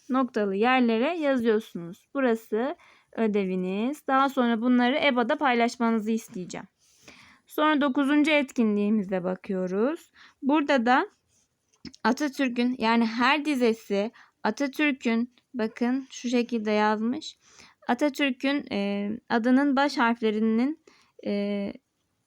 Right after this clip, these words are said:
baş harflerinin her biriyle başlayan, e, bir şiir yazmanızı istiyor burada.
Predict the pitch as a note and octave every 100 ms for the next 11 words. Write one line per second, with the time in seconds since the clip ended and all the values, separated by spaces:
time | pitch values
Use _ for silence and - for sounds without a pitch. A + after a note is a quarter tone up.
0 | _ _ - B3 B3+ A#3 A#3 A#3 B3 C4
1 | A#3+ A#3+ A#3+ A#3+ A#3+ G#3+ F#3 G3+ - G3
2 | G3+ B3+ F#4 _ - _ - G3+ G3 G3
3 | G3 G3 - - D4 - C4+ C4+ B3+ G3+
4 | F3 F3 E3+ F3 F#3 - - - F3 F3
5 | E3+ E3+ - -